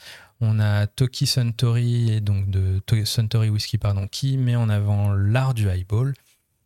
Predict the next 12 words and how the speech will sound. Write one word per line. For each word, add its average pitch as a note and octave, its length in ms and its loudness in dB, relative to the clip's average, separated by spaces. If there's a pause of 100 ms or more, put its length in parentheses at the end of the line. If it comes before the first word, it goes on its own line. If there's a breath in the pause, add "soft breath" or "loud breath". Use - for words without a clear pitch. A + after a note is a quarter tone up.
(220)
ou A2 80 2
encore, G2 540 2
euh, F#2 440 2
une F#2+ 120 -2
petite - 260 -4
mise A2+ 160 2
en A2 100 2
avant G#2+ 280 0
sur - 240 -4
Celtic - 580 -4
Whisky - 280 -2
Distillery, G2+ 580 -2